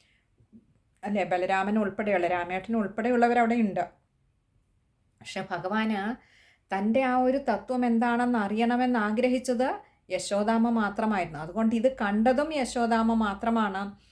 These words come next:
ഇത് പൂർണ്ണമായിട്ടും തൻ്റെ ഉണ്ണിയുടെ തത്വം എന്താണെന്ന് ഗ്രഹിച്ചതും യശോദാമ്മയാണ്. പക്ഷേ ആ യശോദാമ്മ പൂർണ്ണമായും ആ തത്വത്തെ ഗ്രഹിച്ചെങ്കിലും ഇപ്പോഴും ആ ഒരു ചിത്തഭ്രമം മാറിയിട്ടില്ല എന്ന് തോന്നി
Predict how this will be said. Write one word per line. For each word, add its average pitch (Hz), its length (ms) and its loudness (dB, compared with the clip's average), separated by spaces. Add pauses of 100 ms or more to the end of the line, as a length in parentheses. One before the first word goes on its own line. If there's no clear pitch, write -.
(320)
ഇത് 175 160 -6
പൂർണ്ണമായിട്ടും 226 880 0
തൻ്റെ 220 580 -2
ഉണ്ണിയുടെ 220 420 0
തത്വം 233 400 -2
എന്താണെന്ന് 220 420 2
ഗ്രഹിച്ചതും 220 680 -4
യശോദാമ്മയാണ്. 208 800 -2 (400)
പക്ഷേ 262 480 -2
ആ 240 180 -2
യശോദാമ്മ 262 680 0
പൂർണ്ണമായും 254 640 0
ആ 240 100 -4
തത്വത്തെ 240 460 -2
ഗ്രഹിച്ചെങ്കിലും 226 1200 0 (1200)
ഇപ്പോഴും 277 500 4
ആ 269 140 0
ഒരു 262 200 2
ചിത്തഭ്രമം 277 880 -4
മാറിയിട്ടില്ല 240 1040 2
എന്ന് 226 240 0
തോന്നി 202 540 -2